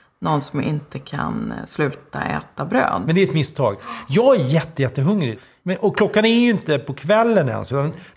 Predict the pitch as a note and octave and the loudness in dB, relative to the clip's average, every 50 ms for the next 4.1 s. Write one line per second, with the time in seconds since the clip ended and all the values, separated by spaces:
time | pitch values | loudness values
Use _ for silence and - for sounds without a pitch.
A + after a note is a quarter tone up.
0 | _ _ - - D3+ C#3+ D3+ C#3+ D3 C#3+ D3 D3+ G3+ G#3 - - - - _ _ | _ _ -4 -4 -2 -2 -2 -2 -2 -4 -2 -2 -2 -2 -2 -4 -8 -18 _ _
1 | - - D3 - E3 C#3+ C3+ - - A#2+ A#2+ C3 C3 B2+ A#2 B2 C#3 C#3 - - | -20 -16 -10 -6 -4 -4 -4 -2 -2 -2 -2 -2 -4 -4 -6 -8 -10 -10 -10 -8
2 | - - A3 F3 C3+ A#2 A2+ A#2 A2 - - B2 G#2+ G2+ G2 G#2+ - _ _ - | -4 -4 -2 -2 -2 -2 -2 -4 -6 -8 -8 -8 -10 -10 -10 -14 -18 _ _ -4
3 | B2 B2 B2 - - - E3 F#3 E3+ C3+ A2+ F#2+ F#2+ F2+ F#2+ - - F3+ F3 - | -4 -4 -4 -4 -6 -4 -2 -2 -2 -2 -4 -6 -6 -10 -16 -16 -16 -16 -16 -16
4 | - | -20